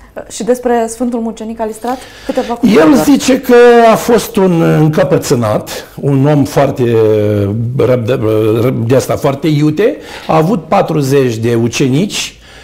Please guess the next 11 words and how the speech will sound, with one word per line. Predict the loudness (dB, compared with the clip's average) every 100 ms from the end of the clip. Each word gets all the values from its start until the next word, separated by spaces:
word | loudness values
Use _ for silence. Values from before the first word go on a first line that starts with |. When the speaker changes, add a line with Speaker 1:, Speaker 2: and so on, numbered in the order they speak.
| -20 -12
Speaker 2:
și | -6 -4 -2
toți | 0 0 0
s-au | 0 2
răzvrătit | 2 2 0 0 -2
împotriva | -2 -2 0 0 0
igemonului, | 0 0 0 0 0 0
n-au | 0 0
vrut | -2
să | -4 -4
închine | -2 -2 0
idolilor. | 0 0 -2 0 0 0